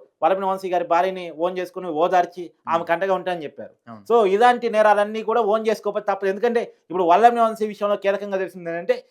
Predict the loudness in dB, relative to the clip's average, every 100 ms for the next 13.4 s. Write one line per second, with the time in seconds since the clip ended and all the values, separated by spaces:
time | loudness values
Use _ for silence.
0 | _ -8 -4 0 0 2 4 4 4 2
1 | 0 0 2 2 2 0 -2 -4 -2 0
2 | 0 -2 -8 _ -20 -18 -20 _ _ _
3 | 4 6 6 4 4 4 4 2 2 2
4 | 0 -2 -8 -6 -4 -4 -4 -2 -2 -2
5 | 0 0 0 -2 2 2 2 0 0 2
6 | -2 -4 -6 -2 2 0 -2 -18 -18 -18
7 | _ _ _ 2 4 0 0 0 2 4
8 | 2 2 -2 2 2 2 0 0 -2 2
9 | 0 0 _ _ 2 2 2 -2 0 2
10 | 2 2 2 4 6 4 4 0 -2 -4
11 | -2 -2 -2 -12 _ -6 -2 0 0 2
12 | 2 2 -4 -8 -16 -18 -20 -20 -20 _
13 | -2 2 4